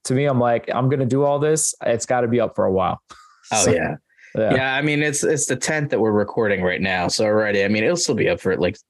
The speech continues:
Speaker 2: at least twenty-one days. I
Speaker 1: Yeah.
Speaker 2: got another window thing, 'cause those are really easy. Just tack 'em up to the inside of your house,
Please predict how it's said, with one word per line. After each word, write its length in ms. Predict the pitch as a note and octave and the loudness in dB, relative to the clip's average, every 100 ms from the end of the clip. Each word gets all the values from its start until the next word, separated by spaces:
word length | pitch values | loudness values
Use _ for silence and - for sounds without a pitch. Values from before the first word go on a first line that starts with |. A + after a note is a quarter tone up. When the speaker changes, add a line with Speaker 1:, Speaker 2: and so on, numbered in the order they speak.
| - | -2
Speaker 2:
at 80 | A2 | 0
least 240 | A2 - | 0 -2
twenty-one 380 | - D2 D2 D2+ | -4 -2 -2 0
days. 320 | D#2+ D#2+ - | 0 0 0
I 100 | - - G4 | -4 -4 -2
Speaker 1:
Yeah. 240 | A2+ G#2 G2+ | 0 0 2
Speaker 2:
got 120 | - | 2
another 280 | C3+ C3 B2 | 0 0 2
window 320 | A2+ A#2+ A#2+ | 2 2 0
thing, 220 | A#2 A#2+ | -2 0
'cause 120 | B2+ | 0
those 180 | E3+ F3 | 0 0
are 80 | D3 | 0
really 260 | B2 A2+ G#2+ | 2 2 2
easy. 320 | B2 A#2+ G#2+ | 0 0 0
Just 220 | A2 - | -2 -4
tack 300 | C3 A#2+ B2 | -4 -4 -2
'em 160 | A2+ A#2 | 0 2
up 220 | A2+ - | 0 -2
to 160 | B2+ | -2
the 360 | G#2+ G#2 F#2+ F#2+ | 2 2 2 0
inside 380 | - A#2+ B2 A2 | 0 0 0 0
of 60 | G#2 | 0
your 140 | G2+ | 0
house, 480 | G2 C3+ A#2 - | 0 0 0 -2